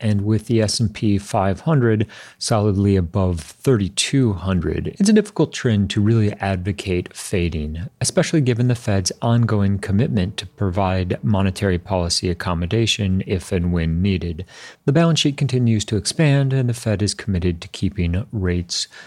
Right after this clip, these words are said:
at effectively zero for the foreseeable future. To a large extent, the next big move in financial markets is going to be a function of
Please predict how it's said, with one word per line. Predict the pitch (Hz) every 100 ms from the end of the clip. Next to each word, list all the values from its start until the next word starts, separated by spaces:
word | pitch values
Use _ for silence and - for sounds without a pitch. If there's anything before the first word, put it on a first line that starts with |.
| - _ -
at | 101 98
effectively | - - 104 90 101 92 90
zero | 90 131 104 92 104
for | - 110 92
the | 90
foreseeable | - - 87 - 101 80 82
future. | 82 98 98 98 - - _ _ _ _ _ _ _ _ _ _
To | - 160
a |
large | 190 156
extent, | 131 120 104
the |
next | 110 110
big | - 101
move | 101 117 139 104 95
in | 117 104
financial | 104 117 104 98 - 98
markets | 107 113 104 92 -
is | 113
going | 98 107 98
to | 98
be | 104
a | 98
function | - 104 87 - 92 101 -
of | 92 87 85